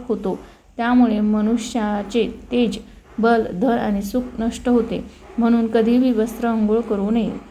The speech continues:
पद्मपुराणानुसार आंघोळीचे पाणी पितरांना जाते आणि विवस्त्र स्नान करणे म्हणजे पितरांसमोर कपड्याशिवाय स्नान करणे चांगले मानले जात नाही. माता लक्ष्मी क्रोधित होते. शास्त्रात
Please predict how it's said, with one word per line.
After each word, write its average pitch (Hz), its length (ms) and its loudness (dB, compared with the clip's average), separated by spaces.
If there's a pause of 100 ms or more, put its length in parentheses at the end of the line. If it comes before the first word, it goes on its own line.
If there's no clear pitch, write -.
(240)
पद्मपुराणानुसार 233 1160 2
आंघोळीचे 220 680 2
पाणी 208 320 -2
पितरांना 214 640 -2
जाते 196 480 -4 (260)
आणि 214 160 0
विवस्त्र 240 580 2
स्नान 220 420 -2
करणे 220 320 0
म्हणजे 214 300 2
पितरांसमोर 220 800 -2 (420)
कपड्याशिवाय 226 640 -2
स्नान 220 380 -2
करणे 214 360 0 (140)
चांगले 202 360 2
मानले 208 440 0
जात 208 240 0 (140)
नाही. 226 340 0 (400)
माता 214 360 2
लक्ष्मी 226 480 0
क्रोधित 208 460 -4
होते. 220 360 -8 (720)
शास्त्रात 226 420 0